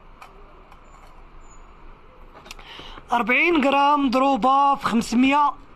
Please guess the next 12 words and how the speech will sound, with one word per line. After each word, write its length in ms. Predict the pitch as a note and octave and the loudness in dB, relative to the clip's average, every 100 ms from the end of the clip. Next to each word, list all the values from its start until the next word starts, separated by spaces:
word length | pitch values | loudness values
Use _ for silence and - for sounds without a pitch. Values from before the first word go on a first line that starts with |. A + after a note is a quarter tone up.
| - D4+ | -6 -2
وخمسين 560 | D4 C4+ - - C#4 | -2 -2 -4 0 0
درهم، 300 | C4 C4+ C4 | 2 0 0
عرض 220 | A#3 A3 | -4 -4
صالح 320 | - D4+ C#4+ B3+ | -2 0 0 -2
اليوم 240 | C#4 C#4+ | -2 -2
الثلاثاء. 600 | - D4 D4 C#4 - - - - - - - - - A3+ | -4 -4 -2 -4 -6 -14 -20 -20 -20 -20 -20 -20 -20 -18
صويري 680 | - - A#3+ C4 C4+ E4 F#4 - | -16 -4 0 2 0 0 -4 -4
ولا 580 | A#3 A3+ C#4 D#4+ G4 D4 | -2 0 0 -2 -4 -2
اروع 260 | C#4+ A#3 | 0 -2
مع 180 | G3+ A3 | -2 -4
السامبل 580 | C4 - D4 D4+ B3+ G3 | -4 -4 -4 -2 -8 -4
ديالها. 380 | B3 D4 F#3 | 0 0 -2